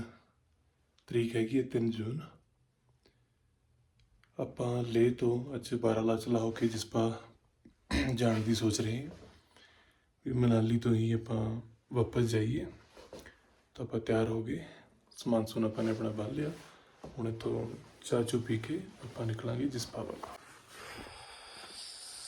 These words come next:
ਸਮਾਨ ਬੰਨ ਲਿਆ ਆਪਾਂ ਨੇ ਮੋਟਰਸਾਈਕਲ ਪਰ ਤੇ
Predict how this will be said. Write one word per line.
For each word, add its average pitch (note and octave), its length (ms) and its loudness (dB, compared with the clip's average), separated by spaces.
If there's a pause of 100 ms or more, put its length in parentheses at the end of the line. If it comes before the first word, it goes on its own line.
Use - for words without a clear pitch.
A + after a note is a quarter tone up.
(200)
ਸਮਾਨ A2 320 2
ਬੰਨ G#2 180 -2
ਲਿਆ A#2+ 100 0
ਆਪਾਂ C3 200 -4
ਨੇ C3+ 60 0
ਮੋਟਰਸਾਈਕਲ C3+ 420 -4
ਪਰ - 60 -8 (1300)
ਤੇ A2+ 280 -4